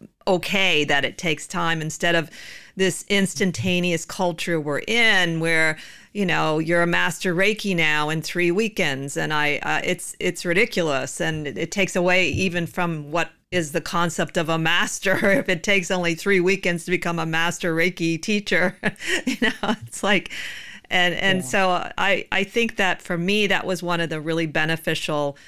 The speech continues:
Speaker 1: teachings I
Speaker 2: Mm-hmm.
Speaker 1: got when I was really young, that it made me relax a little bit on my progress.
Speaker 2: Mm-hmm. Oh, I think we need that because, um,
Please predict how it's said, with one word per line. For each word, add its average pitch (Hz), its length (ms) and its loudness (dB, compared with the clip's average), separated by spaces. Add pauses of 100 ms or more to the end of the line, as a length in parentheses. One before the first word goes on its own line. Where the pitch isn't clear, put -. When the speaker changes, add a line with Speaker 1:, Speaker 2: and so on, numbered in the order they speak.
(320)
Speaker 1:
teachings 180 500 -2
I 156 100 0
Speaker 2:
Mm-hmm. 135 60 -4
Speaker 1:
got 151 320 0
when 165 120 -4
I 156 180 -2
was 156 240 -4
really 147 240 -4
young, 151 560 -2 (160)
that 151 380 -2
it 165 160 -4
made 160 220 0
me 156 120 -2
relax 147 600 -2
a 175 40 -4
little 151 300 -4
bit 151 180 -4
on 147 140 -4
my 135 140 -4
progress. - 760 -6 (760)
Speaker 2:
Mm-hmm. 170 380 -4 (600)
Oh, 220 240 2
I 240 100 4
think 311 260 0
we 254 140 2
need 202 300 2
that 139 360 -6
because, 202 580 0 (400)
um, 180 560 -4